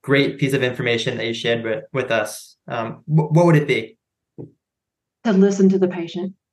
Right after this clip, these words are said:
Speaker 1: Mm-hmm. Mm-hmm.
Speaker 2: And pick, put on your big listening ears. Um, one of the challenging things is once, because these people, if they haven't seen anybody that knows anything about polio before, they've been shut down a lot,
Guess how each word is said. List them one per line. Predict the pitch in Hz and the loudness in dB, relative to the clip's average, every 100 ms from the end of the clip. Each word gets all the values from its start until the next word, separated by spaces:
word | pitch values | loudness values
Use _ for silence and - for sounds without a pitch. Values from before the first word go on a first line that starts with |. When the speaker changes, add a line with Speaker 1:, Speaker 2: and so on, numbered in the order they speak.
| _ | _
Speaker 1:
Mm-hmm. | 135 120 113 104 104 _ _ _ _ _ _ _ _ _ - | -14 -12 -14 -14 _ _ _ _ _ _ _ _ _ _ -20
Mm-hmm. | - 113 143 | -18 -6 0
Speaker 2:
And | 185 180 190 190 - _ - 202 196 | 2 4 2 -2 -14 _ -20 -14 -10
pick, | 190 233 226 - | -4 -4 -4 -2
put | 226 | 0
on | 220 208 | 2 4
your | 185 180 180 | 6 6 6
big | 196 208 202 | 4 4 4
listening | 190 190 190 190 | 4 4 2 2
ears. | 180 170 165 165 - - _ - | 0 -4 -8 -14 -20 -20 _ -2
Um, | 349 170 170 - _ - _ | 0 0 -2 -8 _ -20 _
one | 202 214 | 2 4
of | |
the | 208 196 | 4 2
challenging | 202 208 202 190 | 0 2 2 2
things | 185 180 180 | 2 2 0
is | 185 180 180 196 185 - - | 2 2 -2 -6 -8 -10 -12
once, | 185 185 208 220 _ | 0 2 2 -2 _
because | 202 202 202 190 | -8 0 2 4
these | 196 190 | 2 0
people, | 247 247 226 202 190 185 - _ - | -6 -4 0 4 4 2 -6 _ -4
if | 202 | 0
they | 214 | 2
haven't | 233 247 196 | 2 0 -4
seen | - 202 | -2 2
anybody | 202 196 180 180 | 2 2 4 2
that | 175 175 | 0 -2
knows | 180 180 | -4 -2
anything | 185 | -2
about | 180 170 - | -2 -4 -2
polio | 175 185 | -2 0
before, | 196 190 208 202 196 | -2 0 2 4 2
they've | 185 185 | 0 -2
been | 180 | -4
shut | 175 180 - | -4 -6 -4
down | 165 170 | -2 0
a | 190 170 | -2 -4
lot, | 160 165 214 | -4 -2 -2